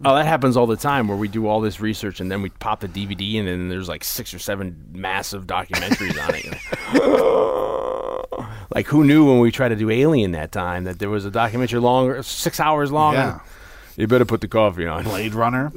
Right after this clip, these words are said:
Speaker 2: has,
Speaker 1: Blade
Speaker 2: like,
Speaker 1: Runner.
Speaker 2: a four-hour <laughs> documentary.
Speaker 1: Jesus.
Speaker 2: Or six, something like that.
Speaker 1: Yeah.
Speaker 2: Something crazy.
Speaker 1: That, for me, was that Alien box set because there's, like,
Speaker 2: The quadrilogy
Speaker 1: Yeah, there's,
Speaker 2: back in the
Speaker 1: there's,
Speaker 2: day.
Speaker 1: there's freaking documentaries that twice, three times as long as the actual movie.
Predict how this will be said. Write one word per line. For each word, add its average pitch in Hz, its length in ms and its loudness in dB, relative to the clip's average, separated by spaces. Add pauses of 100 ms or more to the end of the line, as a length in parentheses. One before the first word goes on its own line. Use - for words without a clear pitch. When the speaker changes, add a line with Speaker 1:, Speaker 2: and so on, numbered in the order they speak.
Speaker 2:
has, 113 100 -4
Speaker 1:
Blade 110 100 2
Speaker 2:
like, 110 120 2
Speaker 1:
Runner. 117 240 0
Speaker 2:
a - 20 -2
four-hour 110 440 -4
<laughs> 107 80 -2
documentary. 110 600 -6
Speaker 1:
Jesus. 90 800 -6
Speaker 2:
Or 98 80 -10
six, - 440 -12
something 127 200 -6
like 80 180 -14
that. - 160 -8
Speaker 1:
Yeah. 78 220 -2
Speaker 2:
Something 82 160 -10
crazy. 90 400 -12 (140)
Speaker 1:
That, 123 220 2 (420)
for - 180 -2
me, 156 160 8
was 123 140 4
that 117 140 0
Alien 107 380 0
box 73 300 -6
set 67 180 -8
because 64 320 -14
there's, 67 220 -14
like, 65 240 -12 (200)
Speaker 2:
The - 60 -14
quadrilogy 90 1040 -12
Speaker 1:
Yeah, 107 260 2
there's, 90 220 -6
Speaker 2:
back 95 100 -4
in 92 40 0
the 90 40 0
Speaker 1:
there's, 92 280 -4
Speaker 2:
day. 98 140 -12 (100)
Speaker 1:
there's 104 640 0 (300)
freaking 98 540 0 (640)
documentaries 113 540 -2
that 92 120 -12
twice, 120 300 -2
three 113 140 -8
times 98 240 -4
as 85 40 -12
long 87 200 -4
as 82 80 -10
the 78 100 -8
actual 73 260 -12
movie. 57 300 -14